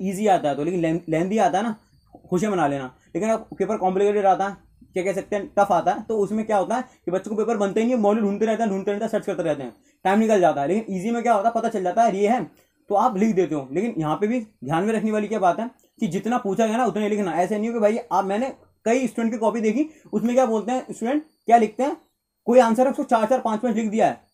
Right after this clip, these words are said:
शुरू की स्टार्टिंग में चार चार पेज पेज का आंसर लिख दिया दस मार्क्स के लिए, और लास्ट में जाते जाते वो आधा पेज भी नहीं लिख पाया दस मार्क्स के लिए। तो उनको दस में से एक मार्क्स मिला, यहाँ पे भी दस में से पाँच, छः, सात, इससे ज़्यादा नहीं मिलते, पाँच, छः। तो क्या सो-, क्या सोच रहे हो आप कि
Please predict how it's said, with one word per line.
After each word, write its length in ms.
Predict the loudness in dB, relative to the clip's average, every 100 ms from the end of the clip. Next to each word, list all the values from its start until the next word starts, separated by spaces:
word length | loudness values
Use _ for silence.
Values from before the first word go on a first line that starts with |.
| _ -4
शुरू 200 | -2 -2
की 160 | -2
स्टार्टिंग 320 | 2 0 0 -4
में 80 |
चार 220 | 0 0 2
चार 120 | -2
पेज 200 | -4 -6
पेज 160 | -4
का 80 | -4
आंसर 220 | -2 -2
लिख 120 | -2 -2
दिया 120 | 0
दस 160 | 0
मार्क्स 180 | -2 -2
के 80 | -2
लिए, 180 | -4 -6 -10 _
और 140 | 2 4
लास्ट 260 | 4 2
में 60 | 0
जाते 200 | 0 2
जाते 160 | 2 4
वो 80 | 4
आधा 180 | 4
पेज 140 | 0 -2
भी 80 | -2
नहीं 100 | -2
लिख 100 | -2
पाया 180 | -2
दस 80 | -2
मार्क्स 160 | -4 -4
के 80 | -6
लिए। 160 | -8 -12 _ _ -2
तो 60 |
उनको 200 | 2 4
दस 160 | 4 4
में 100 | 0
से 100 | 0
एक 80 | 0
मार्क्स 160 | 0 0
मिला, 120 | 0
यहाँ 180 | 2 0
पे 80 | 0
भी 60 |
दस 140 | -2 0
में 60 | 0
से 60 |
पाँच, 280 | 0 -2 -4
छः, 160 | -4 -4
सात, 260 | 0 0 -2
इससे 100 | -2
ज़्यादा 180 | 0
नहीं 120 | 0 0
मिलते, 220 | -2 -4
पाँच, 240 | -4 -6
छः। 100 | -8 -12 _ -12
तो 80 |
क्या 260 | -6 2 2
सो-, 160 | 2 -6
क्या 200 | -4 -4
सोच 180 | -2 -2
रहे 80 | -2
हो 80 | -4
आप 60 |
कि 220 | -4 -6